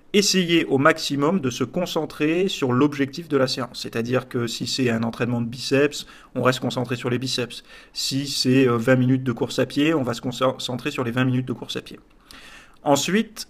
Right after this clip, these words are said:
par rapport à ça, on va essayer de déterminer à quel moment on sent la forme qui monte et, euh,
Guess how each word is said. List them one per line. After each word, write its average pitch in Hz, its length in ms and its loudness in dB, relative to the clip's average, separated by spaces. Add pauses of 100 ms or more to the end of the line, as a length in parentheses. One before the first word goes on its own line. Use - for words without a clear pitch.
par 135 120 10
rapport 123 300 6
à 123 60 6
ça, 180 420 4
on 131 140 0
va 127 340 4
essayer 156 640 2
de 127 180 -2
déterminer 151 880 2
à 127 80 2
quel 160 240 2
moment 156 480 -2
on 123 100 -4
sent 147 220 0
la 135 60 2
forme 117 320 -2
qui - 120 -8
monte 190 400 -2 (460)
et, 147 340 4
euh, 123 180 2